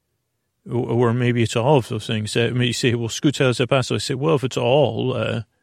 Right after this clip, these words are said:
so it's a place where you go after your post-earthly realm, not that different than Earth, uh, just more possibility.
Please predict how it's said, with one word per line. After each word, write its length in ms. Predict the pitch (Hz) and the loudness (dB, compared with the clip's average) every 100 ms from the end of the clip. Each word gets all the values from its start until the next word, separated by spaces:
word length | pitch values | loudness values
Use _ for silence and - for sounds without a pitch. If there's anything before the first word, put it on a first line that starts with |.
| _ _ _ _ _ _ _ _ _ | _ _ _ _ _ _ _ _ _
so 320 | - 160 147 | -2 4 4
it's 200 | 135 - | 2 2
a 100 | 143 | 2
place 440 | 127 170 165 - 123 | 2 2 2 0 -4
where 420 | 123 135 135 135 | -2 2 4 4
you 160 | 131 | 4
go 460 | 127 135 135 123 120 | 4 4 6 2 2
after 260 | 131 - 131 | 2 4 0
your 60 | |
post-earthly 720 | - 131 127 - 131 123 131 | 4 2 4 2 2 2 0
realm, 420 | 117 123 120 135 165 | 0 0 0 -2 -2
not 240 | 190 185 | 0 2
that 140 | 185 | 2
different 420 | 151 175 156 135 - | 4 0 2 0 2
than 220 | 135 131 | 0 4
Earth, 360 | 143 117 - | 4 4 0
uh, 380 | 113 117 113 117 - _ _ _ - | -4 -2 0 -2 -4 _ _ _ -8
just 200 | 208 190 | -4 0
more 280 | 185 175 151 | 2 2 4
possibility. 1160 | 170 151 - 123 123 139 131 113 110 113 110 | 4 4 2 -2 4 6 8 6 2 -10 -12